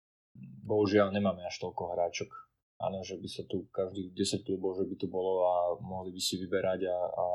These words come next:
malo by to, poviem to tak, tú seniorskú úroveň.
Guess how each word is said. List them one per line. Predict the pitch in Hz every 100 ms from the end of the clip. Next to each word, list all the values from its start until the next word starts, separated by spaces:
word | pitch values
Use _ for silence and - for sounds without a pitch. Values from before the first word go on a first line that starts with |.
| 90 90
malo | 92 90
by | 92
to, | 92 92 - _ -
poviem | 92
to | -
tak, | - 90 - _ -
tú | 98
seniorskú | - 101 98 98 - 107 101
úroveň. | 104 113 123